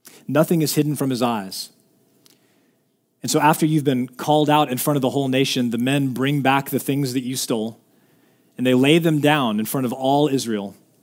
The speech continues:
and before the Lord. And the next thing you know, you and your family are being marched down into a valley,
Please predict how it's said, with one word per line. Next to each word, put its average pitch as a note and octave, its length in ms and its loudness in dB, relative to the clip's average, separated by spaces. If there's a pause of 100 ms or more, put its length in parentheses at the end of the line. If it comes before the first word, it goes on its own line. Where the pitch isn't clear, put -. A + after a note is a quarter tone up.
(160)
and B2+ 100 -4
before C3+ 260 -2
the C3 80 -2
Lord. B2 320 -4 (1800)
And B2+ 80 -4
the C3 60 0
next F3 260 2
thing F3+ 200 4
you F3+ 120 4
know, A#2 260 0
you C#3 280 2
and D#3 80 0
your C#3+ 120 0
family C3+ 340 -2
are B2 100 0
being B2 260 0
marched C3 580 -2 (380)
down B2+ 240 0
into C#3+ 220 0
a C#3 60 2
valley, A#2 420 0